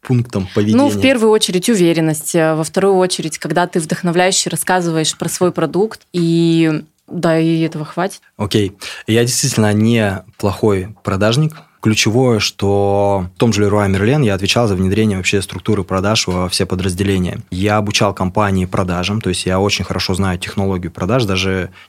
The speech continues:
Speaker 1: несколько этих технологий. Вот, поэтому ваш вопрос звучал как: "Что важно в продажах?"
Speaker 2: Да.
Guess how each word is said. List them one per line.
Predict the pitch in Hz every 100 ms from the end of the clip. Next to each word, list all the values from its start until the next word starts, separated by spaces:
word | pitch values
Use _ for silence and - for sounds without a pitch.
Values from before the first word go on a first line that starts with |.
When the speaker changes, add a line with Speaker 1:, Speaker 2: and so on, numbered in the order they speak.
| -
Speaker 1:
несколько | 95 98 - - -
этих | 78 -
технологий. | - - 87 117 151 98 -
Вот, | 92 92 85
поэтому | - 92 92 92 92 92
ваш | 104 -
вопрос | 90 143
звучал | 120 104 107 98
как: | 95 -
"Что | - 123 139 151 -
важно | 90 101 117 113
в | 95
продажах?" | 101 131 170 104
Speaker 2:
Да. | 175 160